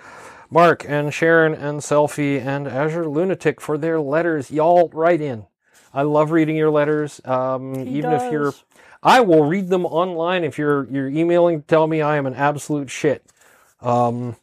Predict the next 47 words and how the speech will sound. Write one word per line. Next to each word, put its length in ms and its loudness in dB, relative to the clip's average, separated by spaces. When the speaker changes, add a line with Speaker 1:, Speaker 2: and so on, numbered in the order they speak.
Speaker 1:
c-, 60 2
because 380 -2
I 180 2
can 160 -2
take 240 2
it. 120 -4
And 320 -4
if 160 -6
you 120 0
think 180 -2
so, 300 2
then, 360 0
uh, 240 2
you 160 -2
know, 200 -2
let's, 380 -6
let's, 320 -4
let's 180 -2
share 240 4
that 220 0
with 140 -8
other 160 0
people. 420 -2
Um, 500 2
if 160 2
you 120 4
hate 220 4
listening, 540 0
more 300 0
power 400 -2
to 260 -2
you. 340 -6
Um, 440 2
Speaker 2:
Y-, 240 -10
y-, 260 -16
you 320 -8
can 120 -4
also 240 -2
just 220 -8
write 220 0
in 180 -4
and 140 -2
say 160 2
you 180 -4
like 300 -4
the 100 -4
show. 460 -4